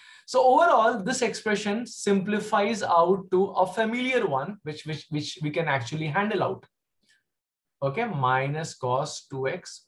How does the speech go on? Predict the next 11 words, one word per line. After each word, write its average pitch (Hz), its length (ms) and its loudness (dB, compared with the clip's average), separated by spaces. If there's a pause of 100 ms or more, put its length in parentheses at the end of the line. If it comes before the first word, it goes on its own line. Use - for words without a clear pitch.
plus 123 240 -4
a 143 80 -4
four. - 300 -12 (1400)
Uh, 165 60 -4
don't 254 240 4
be 285 100 6
scared 240 320 2
by 233 160 4
this 220 180 -2
minus, 175 540 -2
uh, 135 300 2